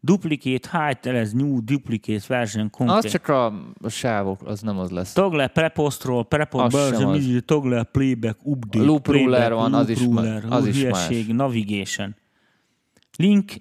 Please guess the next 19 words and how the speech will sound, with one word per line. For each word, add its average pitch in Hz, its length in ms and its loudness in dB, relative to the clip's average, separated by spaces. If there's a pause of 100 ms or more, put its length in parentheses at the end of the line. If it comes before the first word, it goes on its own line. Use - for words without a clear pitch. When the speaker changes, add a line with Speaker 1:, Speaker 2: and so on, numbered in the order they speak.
Speaker 1:
edit, 131 380 0 (100)
play, 127 300 4
Speaker 2:
Frame - 140 0
Speaker 1:
selection, 113 800 -4
record, 123 480 -4
zoom, 127 380 -4
out, 127 380 -4
izé, 113 540 -4 (640)
ö, 107 280 -4 (100)
reset, 131 420 -2
audio, 110 640 -2 (680)
zoom. 104 360 -4 (100)
Speaker 2:
Az 196 240 0
ez, 135 180 2
amit 120 260 0
előbb 113 240 2
nyomkodtam, 98 680 -6
az 87 100 -8 (100)
ő. 92 320 0